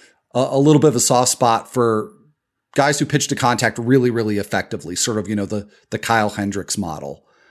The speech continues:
Um, so how, how do you respond to a report like that? Do you just not care and you're actually more turned off to, to drafting him at all, or,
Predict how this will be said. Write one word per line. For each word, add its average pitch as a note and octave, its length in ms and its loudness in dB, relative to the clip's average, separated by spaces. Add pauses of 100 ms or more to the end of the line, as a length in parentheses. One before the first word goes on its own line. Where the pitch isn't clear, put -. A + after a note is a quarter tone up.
(300)
Um, A2 600 -2 (560)
so - 120 0
how, E3 220 0
how G#3+ 120 2
do C4+ 60 4
you C4+ 120 6
respond C3+ 380 2
to A#2 120 -2
a A2 40 -2
report G#2+ 280 -2
like G#2 100 -4
that? G2+ 160 -4
Do A2+ 80 -4
you A2 60 -2
just A#2+ 220 -2
not G#2+ 440 -6
care C3 380 4
and G#2 200 -4
you're G#2+ 180 -4
actually G#2+ 420 -4 (300)
more A#2 300 0
turned A#2+ 280 0
off A2+ 300 2
to, A2 120 -2
to G#2 140 -8
drafting A2 420 0
him G#2+ 160 0
at G#2 60 0
all, B2 300 4
or, G#2 360 -4